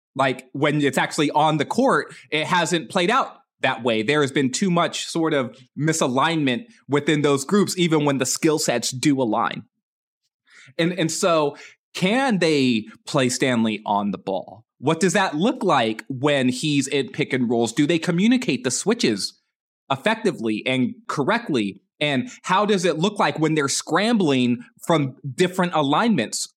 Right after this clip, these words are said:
right? Because ideally what you want is you want LeBron and A D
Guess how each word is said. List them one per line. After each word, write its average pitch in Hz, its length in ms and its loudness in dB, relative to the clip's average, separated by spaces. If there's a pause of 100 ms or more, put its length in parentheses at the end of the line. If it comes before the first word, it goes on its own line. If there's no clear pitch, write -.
right? 156 280 0 (140)
Because 170 600 0 (400)
ideally 185 560 0
what 175 260 -2
you 170 80 -2 (100)
want 180 360 0
is 139 220 0
you 170 160 -2
want 165 380 0
LeBron 147 380 0
and 131 100 0
A 135 220 0
D 117 580 0